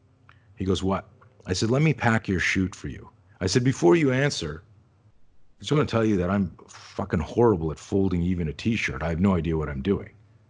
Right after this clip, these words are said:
So let me pack your chute." And he goes, "You're not getting anywhere near my chute, man. Fuck off," right? And I looked at him, I go, "That's fear. Do you feel that?" And he suddenly realized what I was saying. It's like, when we stress inoculate, when we do things a lot,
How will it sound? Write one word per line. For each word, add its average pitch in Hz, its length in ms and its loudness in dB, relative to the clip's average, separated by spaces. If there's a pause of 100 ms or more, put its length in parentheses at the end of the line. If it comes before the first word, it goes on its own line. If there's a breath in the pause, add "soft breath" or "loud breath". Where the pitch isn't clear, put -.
(340)
So - 160 0
let 120 140 6
me 139 140 4
pack 107 360 0
your 90 120 -2
chute." - 420 -2 (580 soft breath)
And 110 100 -4
he 113 60 0
goes, 95 200 0
"You're 131 120 4
not 104 100 0
getting 95 200 0
anywhere 101 300 2
near 110 200 2
my 90 160 -2
chute, 76 300 -6
man. 95 200 -2
Fuck 104 260 -4
off," 107 340 -2
right? 107 240 0 (420 loud breath)
And 101 120 4
I 101 40 6
looked 156 240 4
at 143 80 4
him, 107 80 -2
I 101 80 -2
go, 101 260 -2 (460)
"That's 98 380 -6
fear. 127 340 -6 (760)
Do 95 120 -8
you 87 80 -4
feel 110 260 2
that?" 139 360 -2 (480 loud breath)
And 117 100 2
he 117 80 4
suddenly 175 420 6
realized 135 460 6
what 107 100 0
I 98 80 0
was 87 120 -2
saying. 123 280 0
It's 95 120 0
like, 98 180 -2 (200 loud breath)
when 120 180 -2
we 165 100 -4
stress - 460 -2
inoculate, 90 560 -10
when 98 120 -6
we 98 80 -2
do 113 160 -2
things 120 300 -4
a 101 40 -2
lot, 101 420 0